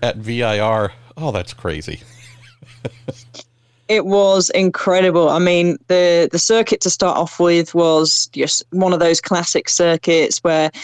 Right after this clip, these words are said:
Speaker 2: fully on the edge the entire time, obviously going up the hill as well. It's so blind, and, and I haven't really done much in, in G Ts, to be honest. So to, to experience that circuit for the first time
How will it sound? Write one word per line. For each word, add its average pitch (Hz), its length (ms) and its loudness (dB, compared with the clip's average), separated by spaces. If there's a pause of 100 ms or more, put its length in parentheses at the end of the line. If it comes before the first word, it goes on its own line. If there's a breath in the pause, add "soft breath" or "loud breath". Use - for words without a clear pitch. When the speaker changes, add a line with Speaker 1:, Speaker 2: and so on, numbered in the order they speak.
(160 loud breath)
Speaker 2:
fully 190 280 0
on 180 160 2
the 175 140 2
edge 170 300 0
the 165 120 -2
entire 170 460 0
time, 165 560 0
obviously 165 260 -2
going 170 300 0
up 160 100 -6
the 160 100 -2
hill 170 360 2
as 165 120 0
well. 165 520 0 (240 loud breath)
It's - 180 -2
so 180 400 0
blind, 170 640 0
and, 165 180 0 (280 loud breath)
and 160 120 0
I 165 80 -2
haven't 202 240 -2
really 175 220 2
done 175 240 0
much - 280 -2
in, 180 180 2
in 170 140 0
G 165 160 2
Ts, 180 340 2
to 180 120 0
be 170 100 0
honest. 156 340 0
So 170 180 2
to, 165 380 2
to - 140 0
experience 180 640 0
that 175 200 -2
circuit - 420 0
for 175 80 -4
the 165 80 -4
first 170 380 0
time 165 240 0